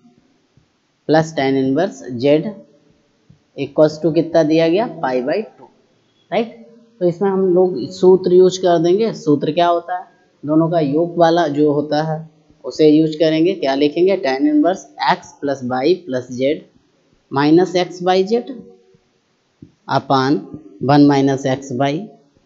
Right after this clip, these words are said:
minus y z और minus का z x equals to pi by two, ओके? अब जो inverse है ये अगर इधर जाएगा तो क्या बन जाएगा? Tan pi by two,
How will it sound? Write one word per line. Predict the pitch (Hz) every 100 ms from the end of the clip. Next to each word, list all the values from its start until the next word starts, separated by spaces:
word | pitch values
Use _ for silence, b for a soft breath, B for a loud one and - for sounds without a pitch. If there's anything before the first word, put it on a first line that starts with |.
| _ _ -
minus | 131 143 135 113
y | 123 123
z | 117 147 170 139 - _ -
और | 127
minus | 120 127 139 139
का | 135 120
z | 127 156 156 -
x | 135 - - - _ _ _ _ _
equals | - 143 - 156 156 -
to | 123 123 156 - - _ _ _ _ _ _ _ _ _ _ _ _ _ - - 131
pi | 131 131
by | 131 -
two, | 127 - - - _ _ _ _ _ _
ओके? | 131 202 214 214 - - - - -
अब | 147
जो | 147 180 160
inverse | 151 151 170 196 -
है | 147 160 -
ये | 135 143
अगर | 135 147 139
इधर | 135 170 160
जाएगा | 131 117 120 135 180 - _ _ -
तो | 135
क्या | 170 165
बन | 165 160
जाएगा? | 160 165 160
Tan | 196 233 226
pi | 214 196
by | 196
two, | 190